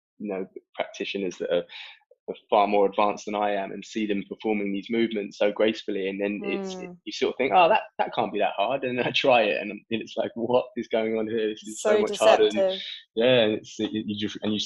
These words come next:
Speaker 1: really realize that grace, it comes from having such control and such strength, and it's,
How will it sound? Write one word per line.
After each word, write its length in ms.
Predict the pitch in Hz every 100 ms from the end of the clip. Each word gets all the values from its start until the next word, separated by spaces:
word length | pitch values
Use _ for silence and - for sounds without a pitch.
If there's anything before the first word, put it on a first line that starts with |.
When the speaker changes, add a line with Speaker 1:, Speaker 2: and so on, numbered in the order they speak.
| 120
Speaker 1:
really 180 | 113 107
realize 560 | 110 117 107 101 95 -
that 240 | 104 101 - - -
grace, 760 | 110 113 107 101 - - - _ - _ _
it 160 | 104 101
comes 360 | - 110 101 -
from 220 | 104 98
having 340 | 104 101 101
such 460 | - - 107 - -
control 460 | 104 101 113 107 101
and 120 | -
such 240 | - -
strength, 320 | - 117 135 - _ -
and 100 | 101
it's, 300 | 101 -